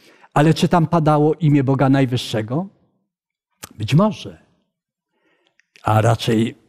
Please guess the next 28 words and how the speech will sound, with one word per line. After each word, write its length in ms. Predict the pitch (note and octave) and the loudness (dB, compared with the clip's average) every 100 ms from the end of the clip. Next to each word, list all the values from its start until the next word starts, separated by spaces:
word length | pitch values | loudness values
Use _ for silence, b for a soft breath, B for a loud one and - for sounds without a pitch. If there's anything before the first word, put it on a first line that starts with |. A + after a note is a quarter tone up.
| _ _ _ _ _ | _ _ _ _ _
nie 160 | A#2+ B2 | 0 2
wyobrażam 480 | C3+ C#3 C#3 D3+ C#3 | 2 2 2 2 0
sobie, 240 | D3+ C#3 | 0 0
żeby 200 | B2+ C3+ | 0 -2
tak 200 | D3 C3 | -2 0
nie 120 | D#3+ | 0
było. 440 | D#3 F#3+ A2 G2 _ _ _ _ b b b b b b | 0 -2 -4 -12 _ _ _ _ b b b b b b
Oczywiście 500 | - - C#3+ - D3 | -6 0 2 2 4
nie 360 | C#3 C#3 C3 A2+ | 4 4 4 0
w 160 | - | -4
tym, 560 | - - B2 A#2+ A2+ G#2+ | -20 -2 2 4 2 0
w 280 | - - - | -6 -20 -6
postaci 440 | C3 - B2+ - | -4 -2 -2 -2
tetragramu, 680 | - B2+ B2 A#2 F3 A3 C#3+ | -2 -2 0 0 0 0 0
bo 300 | G#2+ G#2+ G2+ | 0 -2 -4
nikt 260 | G#2+ A2 - | -6 -6 -2
go 100 | B2 | 2
nie 160 | B2+ | 4
używał, 500 | C3 G#3+ D3+ A2+ G#2 - B B B | 4 2 2 0 -2 -8 B B B
ale 180 | C3 C3+ | 2 2
odwołano 520 | B2 C3 C#3 C#3 C#3+ | 2 2 4 4 2
się 160 | - B2+ | 0 -2
do 140 | C#3 | 0
wiekuistego, 1000 | B2 D#3 - G3 - - C3 A#2 A2 A2+ b b | 0 0 2 0 0 -4 -4 -2 -4 -6 b b
do 120 | - D#3 | -2 -2
Stworzyciela, 1000 | - - G3 D3 F3+ - B2+ A#2 A2 A#2 b b b | -2 -4 -2 0 -2 0 0 2 0 -4 b b b
do 120 | D3 | 0
Boga, 560 | F3 F3+ D3 C#3+ C#3+ D3 | 2 2 2 2 2 -2